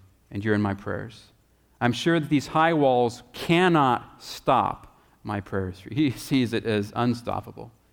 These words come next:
You can't stop him from praying. "Before this tragedy happened, I was thinking about my suffering that I'm going through because of my Lord Jesus Christ, especially being far away from my lovely kids. But when I imagine how hard your pain is, I forget my sufferings."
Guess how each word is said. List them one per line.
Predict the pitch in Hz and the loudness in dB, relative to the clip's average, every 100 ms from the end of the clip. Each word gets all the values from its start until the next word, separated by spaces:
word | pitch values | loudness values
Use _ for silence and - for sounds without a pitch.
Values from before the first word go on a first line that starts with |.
| - | -14
You | 120 | -6
can't | 131 110 | -4 -4
stop | - 104 - | -4 -8 -8
him | - 113 _ | -14 -20 _
from | - 104 | -12 -12
praying. | 104 110 113 _ _ _ _ _ _ _ _ | -12 -14 -16 _ _ _ _ _ _ _ _
"Before | 120 156 147 | -2 4 4
this | 143 | 4
tragedy | - 139 143 139 135 | 2 2 2 2 0
happened, | 131 135 139 113 | 2 0 0 0
I | 110 | 0
was | 104 | -2
thinking | - 123 131 | -4 -4 -2
about | 110 107 | 0 0
my | 110 | 0
suffering | 104 - 127 - 127 127 - - - - | -2 0 -2 0 -2 -2 -6 -20 -16 -4
that | 104 | 0
I'm | 101 | 0
going | 113 117 117 | 2 0 0
through | 120 | -2
because | 110 101 113 104 | -4 -2 -2 -2
of | 104 | -2
my | 101 | -2
Lord | 101 104 101 | 0 -2 -2
Jesus | 101 110 - | -6 -8 -12
Christ, | 101 95 95 - _ _ _ - | -10 -10 -12 -20 _ _ _ -8
especially | 117 160 165 170 139 | -2 0 2 2 2
being | 135 117 | 2 0
far | 120 120 | 0 0
away | 110 113 | 2 0
from | 113 | -2
my | 98 | -4
lovely | 98 107 110 104 | -2 -2 -4 -8
kids. | - 113 110 - - _ _ _ _ _ _ _ _ - | -10 -10 -12 -14 -20 _ _ _ _ _ _ _ _ 0
But | |
when | 117 | 2
I | 139 | 4
imagine | 156 139 139 143 127 | 4 2 2 0 0
how | 131 117 | 2 2
hard | 120 123 120 | 2 0 0
your | 135 | -4
pain | 147 110 92 | -4 -6 -6
is, | 92 92 101 - _ _ _ _ - | -8 -10 -12 -18 _ _ _ _ -12
I | 104 | -10
forget | 110 101 117 | -6 -4 -4
my | 110 101 | -4 -10
sufferings." | 101 107 - - 113 - - | -10 -12 -14 -18 -20 -20 -20